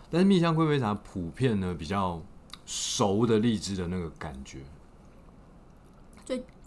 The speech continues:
Speaker 2: 最近开始荔枝上市了嘛，所以就是会各种不同季节都有荔枝可以吃。
Speaker 1: 那为什么我在第十七集安排蜜香贵妃茶？因为我本人最喜欢的水果就是荔枝，所以蜜香贵妃茶是少数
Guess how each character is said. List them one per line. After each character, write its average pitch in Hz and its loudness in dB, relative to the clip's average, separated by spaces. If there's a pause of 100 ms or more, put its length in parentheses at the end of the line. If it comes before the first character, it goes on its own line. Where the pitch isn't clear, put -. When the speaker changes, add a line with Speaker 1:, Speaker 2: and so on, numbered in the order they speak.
Speaker 2:
最 269 -2
近 233 -4
开 214 -4
始 175 -6
荔 175 -6
枝 156 -12
上 - -12
市 - -14
了 - -16
嘛， - -18
所 - -12
以 165 -8
就 170 -14
是 175 -8
会 180 -8 (240)
各 202 -8
种 170 -10
不 180 -10
同 165 -10
季 180 -12
节 175 -12
都 - -12
有 - -12
荔 - -12
枝 - -16
可 - -16
以 - -10
吃。 131 -2
Speaker 1:
那 117 2
为 147 0
什 113 2
么 98 2
我 87 -2
在 101 0
第 110 0
十 92 -4
七 95 -4
集 80 -6
安 95 -4
排 78 -6 (100)
蜜 92 0
香 78 -8
贵 80 -8
妃 76 -12
茶？ - -16 (200)
因 131 0
为 143 4
我 110 4
本 95 -2
人 85 -4
最 113 0
喜 95 -4
欢 85 -6
的 85 -6
水 78 -10
果 78 -12
就 80 -12
是 78 -10
荔 80 -10
枝， - -14 (300)
所 151 2
以 135 2 (440)
蜜 180 6
香 131 4
贵 120 6
妃 104 2
茶 82 -4
是 98 -2
少 78 -2
数 85 -4